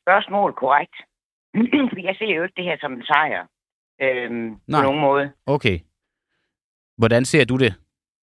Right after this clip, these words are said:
Speaker 1: Jamen altså, øhm, vi har jo en forening, Stop Vanrøgt af Dyr Bag Hegn, som jeg er formand for. Og, øhm, vi tager ko-, vi, øh, hvad hedder det, øhm,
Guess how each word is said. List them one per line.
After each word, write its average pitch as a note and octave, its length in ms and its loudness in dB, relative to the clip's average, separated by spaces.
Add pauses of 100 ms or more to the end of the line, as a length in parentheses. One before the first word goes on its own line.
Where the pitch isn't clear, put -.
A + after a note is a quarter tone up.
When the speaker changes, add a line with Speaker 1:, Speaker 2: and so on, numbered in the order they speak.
(1040)
Speaker 1:
Jamen G3+ 380 2
altså, F3+ 340 0 (240)
øhm, E3 460 0 (120)
vi G3 160 -8
har G#3 200 2
jo E3 60 2
en D#3 140 -6
forening, F3 420 -2
Stop F#3 260 -2
Vanrøgt F3 420 -2
af C#3 60 -8
Dyr F3 240 0
Bag C3 160 -4
Hegn, E3 240 0
som D3+ 200 -10
jeg E3 60 0
er E3 100 -2
formand D#3+ 460 0
for. D#3+ 240 -6 (480)
Og, D#3+ 280 4
øhm, D3+ 560 -4
vi G3+ 160 -6
tager E3+ 140 2
ko-, - 280 -12
vi, G3 220 0
øh, D3 100 2
hvad D3 120 -2
hedder D3 180 -6
det, C#3+ 220 -4 (120)
øhm, C3 500 -4